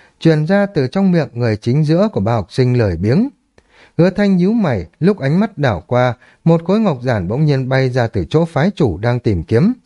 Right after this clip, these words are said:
"Nơi đây không có giới thiệu liên quan tới Hạ Tiên, chỉ có một chút suy đoán của hậu nhân. Ngươi muốn xem thì xem đi, xem xong thì đi mau.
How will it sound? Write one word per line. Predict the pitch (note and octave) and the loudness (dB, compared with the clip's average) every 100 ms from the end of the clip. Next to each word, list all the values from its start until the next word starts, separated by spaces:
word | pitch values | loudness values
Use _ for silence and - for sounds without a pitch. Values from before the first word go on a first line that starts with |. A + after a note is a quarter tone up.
| _ _ _ _ _ _ | _ _ _ _ _ _
"Nơi | F#3 F#3+ | 2 2
đây | F#3+ F#3+ | 2 0
không | - F#3+ | -2 -2
có | F#3 | -2
giới | F3+ G3 | 0 0
thiệu | G#3 D3+ F2+ | 0 -2 -2
liên | C3 C3+ | -4 -4
quan | C#3+ C3 B2+ | -2 -2 0
tới | A#2+ F3 | -2 0
Hạ | D#3+ A#2+ - | 0 -2 0
Tiên, | C3+ B2 - - _ | 0 0 -6 -20 _
chỉ | D#3 | 0
có | D#3 | 2
một | G#3 E3 G2 | 2 2 0
chút | G3 G3+ | -4 -4
suy | - B2 | -4 -2
đoán | A2 A#2 G#3 | 0 0 0
của | G#2+ | -2
hậu | G#2+ C#2 | -2 -2
nhân. | A#2 C3 G2+ _ _ _ | -2 -2 -4 _ _ _
Ngươi | D#3 E3+ | 2 2
muốn | C3+ F3 | 2 -4
xem | - D3 B2 | -2 -2 -2
thì | G2 | -4
xem | D#2+ B2+ B2+ | -2 -2 2
đi, | C3 A2 - _ _ | 0 -2 -8 _ _
xem | G3+ G3 | 0 0
xong | G3 F#3+ F#3 | 0 -2 -2
thì | G2+ | -4
đi | G2+ B2 | -2 0
mau. | B2+ C3 G#2 | 0 0 -2